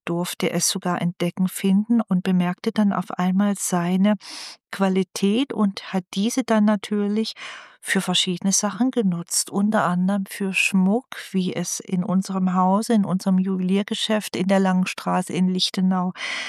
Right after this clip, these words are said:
vorzufinden ist. Bernstein in diesem satten Grünton, man sagt Smaragdgrün, das ist also ein schönes, sattes, kraftvolles Grün, was natürlich auch mit der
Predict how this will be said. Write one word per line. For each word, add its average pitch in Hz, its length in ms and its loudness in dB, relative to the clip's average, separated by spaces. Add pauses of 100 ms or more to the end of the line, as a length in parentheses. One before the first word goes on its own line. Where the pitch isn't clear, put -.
(160)
vorzufinden 208 1500 0
ist. - 500 -2 (100)
Bernstein 220 720 2
in 185 200 -2
diesem 202 360 0
satten 196 500 2 (520)
Grünton, 240 1120 2
man 190 160 2
sagt 185 360 -6
Smaragdgrün, 196 1040 -2
das 190 220 -6
ist 180 120 -10
also 170 280 -6
ein 180 180 -2
schönes, 226 540 0
sattes, 190 460 -2 (480)
kraftvolles 196 800 0
Grün, 233 420 0
was 190 220 -2
natürlich 202 500 0
auch 180 160 -6
mit 190 140 0
der 180 240 -2